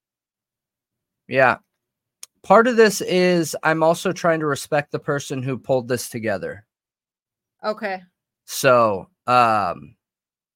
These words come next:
Speaker 1: it, it's not like I'm worried about them, but I, this video could be focused on the theory and not the people.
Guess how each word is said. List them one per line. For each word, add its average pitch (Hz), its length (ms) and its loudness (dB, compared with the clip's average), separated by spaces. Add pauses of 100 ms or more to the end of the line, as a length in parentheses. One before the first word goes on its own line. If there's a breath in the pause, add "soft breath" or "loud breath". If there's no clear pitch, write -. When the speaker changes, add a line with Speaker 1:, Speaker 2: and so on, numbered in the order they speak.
(120)
Speaker 1:
it, 151 220 0
it's 170 220 -2
not 185 200 2
like 196 180 0
I'm 160 180 -2
worried 139 380 -4
about 120 440 0
them, 151 260 -2
but 139 180 0
I, 120 260 -2
this 139 340 -4
video 190 360 -2
could 170 180 -8
be 151 100 -4
focused 147 600 -4
on 127 540 -2
the 123 120 -6
theory 113 520 -6
and 110 100 -8
not 110 200 -6
the 110 100 -16
people. 95 540 -16